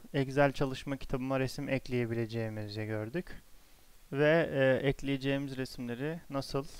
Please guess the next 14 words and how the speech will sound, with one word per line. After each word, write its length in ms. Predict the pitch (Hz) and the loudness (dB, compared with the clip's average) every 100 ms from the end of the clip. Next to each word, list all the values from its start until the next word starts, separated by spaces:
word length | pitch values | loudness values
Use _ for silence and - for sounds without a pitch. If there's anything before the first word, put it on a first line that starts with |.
| - - | -14 -10
ihtiyacımıza 760 | 123 - 135 127 127 127 123 | -8 -2 0 0 -2 -4 -2
yönelik 580 | 127 117 113 117 - - 143 | -2 -2 -6 -6 -10 -10 -10
düzenleyebiliriz? 880 | 120 127 120 120 113 113 127 - - - - _ - - | -2 0 0 -2 -4 -4 -6 -8 -14 -20 -20 _ -14 -4
Bunları 280 | 180 160 | 0 2
görmüş 400 | 139 120 110 - | 2 0 -2 -6
olduk. 420 | 120 113 190 - - - - - - - | -6 -4 -6 -10 -16 -18 -20 -20 -20 -10
Ve, 420 | 143 160 185 156 143 | 4 6 8 6 2
e, 80 | 135 131 127 127 131 - - | 4 6 6 4 2 -4 -12
modern 460 | 156 156 160 160 143 - - - | -2 2 6 6 4 -4 -14 -18
görünümlü 580 | 135 131 123 117 113 120 | -2 0 0 -2 -6 -4
bir 400 | 151 - - - - 143 | -6 -6 -12 -18 -12 -2
grafik 680 | 135 131 - - - - - - _ - - | 0 0 -4 -10 -10 -12 -16 -20 _ -16 -4
elde 300 | 127 117 113 | -2 2 0
ettik. 440 | 107 - 165 - | 0 -4 -8 -8